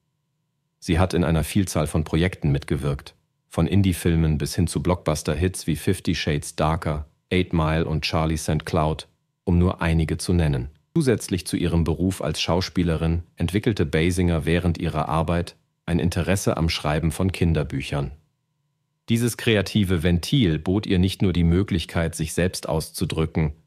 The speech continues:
sondern diente ihr auch als eine Art persönliche Therapie für ihre Emotionen. Als sie über ihre Liebe zum Schreiben sprach, sagte sie,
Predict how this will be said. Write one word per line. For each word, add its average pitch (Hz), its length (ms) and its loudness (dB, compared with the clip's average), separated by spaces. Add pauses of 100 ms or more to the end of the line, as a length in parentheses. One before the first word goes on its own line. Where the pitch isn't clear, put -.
(420)
sondern 95 380 4
diente 107 340 2
ihr 95 340 0
auch 90 240 0
als 92 220 -2
eine 85 300 0
Art 85 240 -2
persönliche 87 720 0
Therapie 82 600 0
für - 180 -2
ihre 85 280 -2
Emotionen. 78 760 0 (260)
Als 85 200 -6
sie 101 100 -4
über 90 280 -2
ihre 85 180 -2
Liebe 90 340 -2
zum 80 200 -4
Schreiben 80 420 -2
sprach, 80 540 -6
sagte 85 400 -4
sie, 82 320 -4